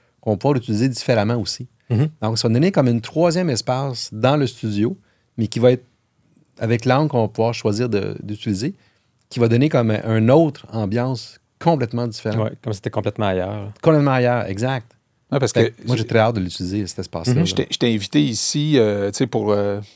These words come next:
Speaker 3: le fun de passer du temps avec nous autres. Puis
Speaker 2: Ouais.
Speaker 3: tu t'es mis à regarder tout ça. Puis là, à un moment donné, tu t'es mis à même, euh,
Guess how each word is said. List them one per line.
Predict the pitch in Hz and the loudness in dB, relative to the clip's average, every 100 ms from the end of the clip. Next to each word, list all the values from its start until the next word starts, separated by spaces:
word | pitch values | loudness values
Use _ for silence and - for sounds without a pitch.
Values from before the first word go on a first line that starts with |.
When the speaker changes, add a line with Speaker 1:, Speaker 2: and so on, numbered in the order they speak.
| _ | _
Speaker 3:
le | - | -4
fun | 107 123 123 | 0 2 2
de | 117 | 2
passer | 101 107 101 | 4 4 4
du | 113 | -2
temps | - | -2
avec | 120 110 | -2 -2
nous | 117 110 | -2 0
autres. | 143 143 | -2 -4
Puis | - | -2
Speaker 2:
Ouais. | 135 147 | 0 0
Speaker 3:
tu | - | -4
t'es | - 107 | -2 -2
mis | 107 135 | 0 -2
à | |
regarder | 123 117 107 120 | 0 2 2 -2
tout | 117 | -6
ça. | - 127 139 | -2 0 0
Puis | - 110 | -2 0
là, | 120 | 2
à | |
un | |
moment | 120 107 | 2 0
donné, | 117 127 | -2 -4
tu | - | -4
t'es | 110 | -6
mis | 104 120 127 | -4 -2 0
à | 107 | 0
même, | 113 123 117 | 0 0 0
euh, | 107 101 | -2 -2